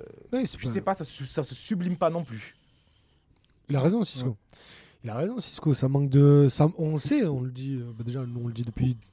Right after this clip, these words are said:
Speaker 1: deux, trois ans, mais on le dit de, surtout depuis qu'on a l'émission. Il y a un petit déficit de talent dans cette équipe pour jouer les, très, les, les premiers rôles dans le championnat. Par contre, t'as le talent qui suffi-, t'as un talent suffisant et le talent qu'il faut pour produire plus de jeux.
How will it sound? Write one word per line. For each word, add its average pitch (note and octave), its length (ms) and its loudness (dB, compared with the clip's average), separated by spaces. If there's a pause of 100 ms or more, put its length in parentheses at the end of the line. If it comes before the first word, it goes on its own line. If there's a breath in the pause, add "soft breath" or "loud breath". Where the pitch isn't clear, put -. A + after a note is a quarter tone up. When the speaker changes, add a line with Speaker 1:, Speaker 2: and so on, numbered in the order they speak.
(160)
Speaker 1:
deux, C#3+ 120 10
trois D#3 300 4
ans, D#3+ 80 4
mais B2 80 -2
on A#2+ 100 0
le A#2+ 60 -4
dit A#2+ 160 -12
de, B2 120 -4
surtout - 300 -2
depuis C3 200 2
qu'on C3 120 -2
a A2+ 60 4
l'émission. B2 400 -2 (600 soft breath)
Il B2 80 -2
y - 20 2
a B2+ 40 2
un B2+ 60 -2 (520)
petit F3+ 260 6
déficit F3 400 -2
de D#3 60 0
talent D#3+ 320 2
dans D3+ 100 -2
cette - 220 -6
équipe C3+ 260 -4 (180)
pour B2+ 160 2
jouer C#3+ 220 8
les, D#3 80 6 (440)
très, F3 300 2
les, C#3+ 240 4
les C#3+ 100 2
premiers D#3+ 240 4
rôles F3 240 4
dans D3+ 100 4
le D3 60 4
championnat. C3+ 400 -2 (680 soft breath)
Par - 140 -2
contre, A3 380 4 (420)
t'as B2+ 100 2
le A#2+ 100 6
talent C#3 280 4
qui - 260 -16
suffi-, - 340 -6
t'as C#3+ 120 4
un C#3+ 80 4
talent D3 300 6
suffisant D#3+ 540 2
et G#3 60 6
le C#3+ 80 6
talent C#3 220 0
qu'il C3 160 -10
faut A#3 200 2
pour - 180 -6
produire C3+ 380 2
plus C3 200 0
de D#3+ 100 6
jeux. D#3+ 200 4